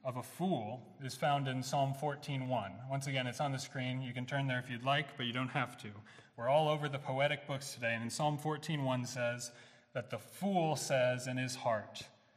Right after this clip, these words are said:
"There is no God." They are corrupt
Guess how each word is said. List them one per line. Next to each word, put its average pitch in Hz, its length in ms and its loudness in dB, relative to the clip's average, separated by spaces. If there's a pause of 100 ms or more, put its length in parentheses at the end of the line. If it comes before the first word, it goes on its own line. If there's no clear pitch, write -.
(160)
"There 123 260 0
is 117 160 -4
no 120 220 0
God." 101 440 -4 (1080)
They 120 140 0
are 127 100 0
corrupt - 680 0